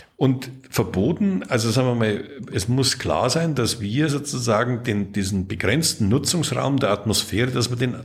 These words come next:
dass wir den achten. Das ist kein, kein Widerspruch zu diesem Thema Anreizen. Da will ich jetzt was dazu sagen, weil die Anreize, also die meisten Menschen würden ja zustimmen, dass das Klimaproblem ein,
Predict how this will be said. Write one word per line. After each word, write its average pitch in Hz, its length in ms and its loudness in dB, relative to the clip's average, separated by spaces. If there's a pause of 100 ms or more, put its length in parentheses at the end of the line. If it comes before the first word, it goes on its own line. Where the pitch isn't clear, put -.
dass 101 180 -4
wir 101 80 -6
den 123 140 0
achten. 101 360 -4
Das 98 180 -2
ist - 180 -2
kein, 135 320 -2 (380)
kein 113 220 2
Widerspruch 131 540 2 (220)
zu - 140 0
diesem 113 260 0
Thema 113 320 2
Anreizen. 90 560 -2
Da 107 100 0
will 123 60 0
ich 123 60 2
jetzt 117 200 0
was 107 140 2
dazu - 260 -4
sagen, 98 380 -4
weil 101 140 -2 (540)
die - 100 -2
Anreize, 120 680 0 (300)
also 123 200 2 (280)
die 127 80 2
meisten 131 400 2
Menschen 131 340 2
würden 127 260 2
ja 110 160 2
zustimmen, 143 600 0
dass 110 200 0
das - 280 0
Klimaproblem 120 720 0
ein, 104 160 -4